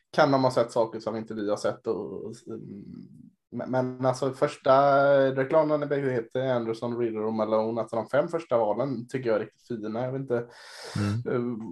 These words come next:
Speaker 1: vad, vad känner du där, Magnus, eh, om Falcons draft?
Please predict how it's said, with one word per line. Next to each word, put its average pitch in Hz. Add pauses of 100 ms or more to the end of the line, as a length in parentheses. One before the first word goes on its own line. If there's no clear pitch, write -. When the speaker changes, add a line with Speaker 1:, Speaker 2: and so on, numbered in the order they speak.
(100)
Speaker 1:
vad, 123
vad 123
känner 127
du 120
där, 113
Magnus, 117
eh, 117
om 117
Falcons 120
draft? -